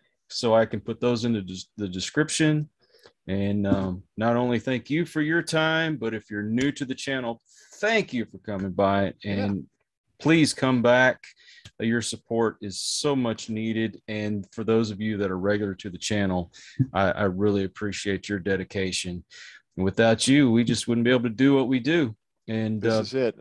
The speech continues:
Speaker 2: I liked you on Facebook. I'm seeing everything you're doing now. And if you're on Facebook, like the podcast, because he's got lots
Speaker 1: Thank
Speaker 2: of
Speaker 1: you.
Speaker 2: guests lined up. He and I talked last, a couple weeks ago about all the guests lined up, and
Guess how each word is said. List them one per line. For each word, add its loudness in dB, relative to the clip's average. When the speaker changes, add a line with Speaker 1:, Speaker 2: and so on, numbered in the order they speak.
Speaker 2:
I 2
liked 6
you 4
on 2
Facebook. 0
I'm 0
seeing -4
everything -2
you're -6
doing -4
now. 2
And -2
if -6
you're -4
on -2
Facebook, -4
like 0
the -12
podcast, 0
because -8
he's -14
got -2
lots 0
Speaker 1:
Thank -4
Speaker 2:
of -12
Speaker 1:
you. -2
Speaker 2:
guests 0
lined -4
up. 0
He -10
and -6
I -4
talked -8
last, -4
a -20
couple -8
weeks -10
ago -6
about 0
all 2
the -12
guests -2
lined -6
up, -2
and -14